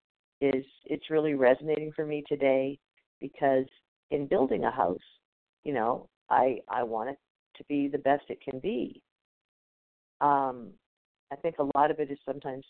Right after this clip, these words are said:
a tone of voice, um, expressing something with a, with a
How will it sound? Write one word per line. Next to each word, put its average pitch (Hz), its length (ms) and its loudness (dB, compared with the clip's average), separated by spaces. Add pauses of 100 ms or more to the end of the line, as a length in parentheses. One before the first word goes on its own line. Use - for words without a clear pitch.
(160)
a - 60 -6 (160)
tone 143 180 4
of 135 140 -4
voice, 147 340 6 (840)
um, 131 320 -4
expressing 139 760 0
something 160 480 -4 (140)
with 135 220 -2
a, 120 120 0 (220)
with 135 260 -2
a 135 160 -6